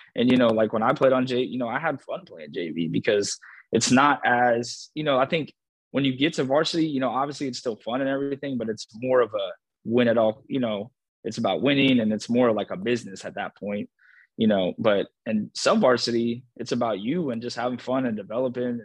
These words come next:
playing, you know, and really just enjoying it, you know, 'cause there's not, you know, the bands and everything, you know, halftime's only five minutes. It's not fifteen minutes, you know, this is a different game. So I think just trusting the pride and just enjoying it,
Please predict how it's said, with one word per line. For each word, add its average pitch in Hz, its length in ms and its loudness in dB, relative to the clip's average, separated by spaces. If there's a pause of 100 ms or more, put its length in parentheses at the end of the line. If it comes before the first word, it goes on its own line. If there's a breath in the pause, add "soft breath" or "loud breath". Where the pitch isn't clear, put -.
(120)
playing, 120 440 -8 (360)
you 117 80 2
know, 113 120 6
and 110 80 6
really 127 200 6
just 117 440 0
enjoying 101 500 0
it, 90 180 -8 (280)
you 107 100 -4
know, 98 160 -2
'cause 110 140 -2
there's 107 200 0
not, 113 320 2 (180)
you 123 120 -4
know, 104 100 -4
the 101 100 -8
bands 113 500 -4
and 104 100 -6
everything, 113 600 -2
you 107 60 -6
know, 98 160 -8
halftime's 110 560 -6
only 113 160 -2
five 107 280 -2
minutes. 113 360 -4
It's - 180 -10
not 101 160 -4 (240)
fifteen 131 420 0
minutes, 131 280 6
you 156 120 0
know, 110 180 2 (420 loud breath)
this 165 160 4
is 202 80 6
a 156 60 6
different 143 380 2
game. 120 340 0
So 113 160 -4
I 117 40 -4
think 127 280 -6
just 117 180 -10
trusting 135 240 0
the 117 80 -2
pride 127 200 -4
and 120 80 -2
just 139 160 -6
enjoying 107 360 -6
it, 98 140 -12